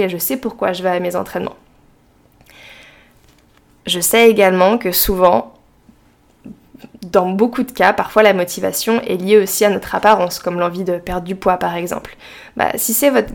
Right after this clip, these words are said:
le, si c'est votre cas, je vous invite vraiment à le faire de manière encadrée, avec un coach ou un nutritionniste. Et surtout rester indulgent avec vous-même et, et un peu de mettre la balance de côté. Car croyez-moi, ce que j'ai appris vraiment, euh,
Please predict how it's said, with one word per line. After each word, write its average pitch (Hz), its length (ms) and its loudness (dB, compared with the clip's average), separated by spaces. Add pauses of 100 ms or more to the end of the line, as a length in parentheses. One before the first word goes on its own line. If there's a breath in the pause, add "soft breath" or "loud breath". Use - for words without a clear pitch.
le, 185 140 -2 (220)
si - 160 -12
c'est 262 140 0
votre 220 200 -2
cas, 220 340 2
je 190 80 -4
vous 185 140 -2
invite 185 220 -2
vraiment 202 340 2
à 208 40 4
le 196 60 -2
faire 202 220 -2
de 185 180 -6
manière 180 460 -2
encadrée, 220 560 -2
avec 180 300 -4
un 175 100 -10
coach 208 460 0
ou 190 40 -2
un 190 80 2
nutritionniste. 180 800 -8 (320 loud breath)
Et - 60 -2
surtout - 320 -4
rester 208 480 0
indulgent 202 500 2
avec 185 300 0
vous-même 190 580 0 (540 loud breath)
et, 190 420 0
et 196 60 6
un 190 100 6
peu 285 160 -4
de 302 60 -2
mettre 240 140 4
la 196 100 4
balance 196 360 4
de 190 80 0
côté. - 380 -6
Car - 320 -4 (240)
croyez-moi, 220 640 2 (100)
ce - 120 -8
que 196 380 -2
j'ai 185 120 -4
appris 190 300 -4
vraiment, 196 500 2
euh, 185 180 -2